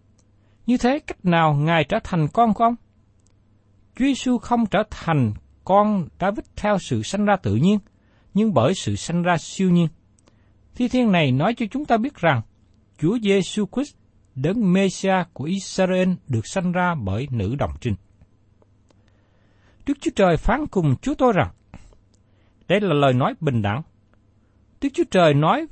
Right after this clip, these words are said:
với Đức Chúa Trời. Trong Hebrew đoạn một câu ba nói rằng, Con là sự chói sáng của sự vinh hiển Đức Chúa Trời, và hình bóng của bản thể Ngài, lấy lời có quyền phép Ngài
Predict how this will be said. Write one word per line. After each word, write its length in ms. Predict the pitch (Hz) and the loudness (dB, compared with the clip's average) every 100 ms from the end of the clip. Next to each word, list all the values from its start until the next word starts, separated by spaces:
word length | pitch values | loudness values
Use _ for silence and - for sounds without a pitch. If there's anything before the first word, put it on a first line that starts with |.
| - | -12
với 280 | 156 180 254 | -2 0 0
Đức 100 | 226 - | -4 -6
Chúa 120 | 254 | -4
Trời. 200 | 131 87 - _ _ _ _ _ _ _ - | -2 -4 -10 _ _ _ _ _ _ _ -8
Trong 180 | 233 226 | -4 2
Hebrew 440 | 233 233 233 240 | 2 2 2 2
đoạn 260 | 160 131 139 | 2 2 2
một 260 | 127 - | 2 -2
câu 140 | - 220 | -4 0
ba 220 | 202 208 | 2 2
nói 140 | 214 | 0
rằng, 200 | 233 151 - _ - _ _ _ _ | -2 -4 -4 _ -20 _ _ _ _
Con 300 | 233 240 202 | 2 4 4
là 180 | 147 120 | 2 2
sự 260 | - 120 107 - | -2 -4 -4 -2
chói 200 | 226 269 | -2 -2
sáng 460 | - 226 254 339 294 | -2 -2 -2 -4 -8
của 100 | 202 | -8
sự 220 | - 107 | -4 -4
vinh 200 | 113 214 | -2 -2
hiển 280 | 156 110 156 | -2 -2 -2
Đức 80 | 247 | -4
Chúa 100 | - - | -10 -2
Trời, 280 | 156 143 131 _ _ _ _ _ _ | 0 0 -2 _ _ _ _ _ _
và 180 | 147 135 | 0 2
hình 320 | 117 143 104 | 0 0 2
bóng 240 | 135 233 302 | 2 0 -6
của 100 | 196 | -2
bản 240 | 113 127 185 | 0 0 -2
thể 200 | 208 160 | -4 -2
Ngài, 260 | 143 98 - _ _ _ _ _ _ | -2 -2 -10 _ _ _ _ _ _
lấy 300 | 139 208 302 | -2 0 0
lời 280 | 269 165 135 | 2 4 2
có 120 | - 269 | 0 -8
quyền 240 | 160 143 117 | -2 0 2
phép 340 | - 269 - | 0 0 -2
Ngài 320 | 147 139 107 | -2 0 -2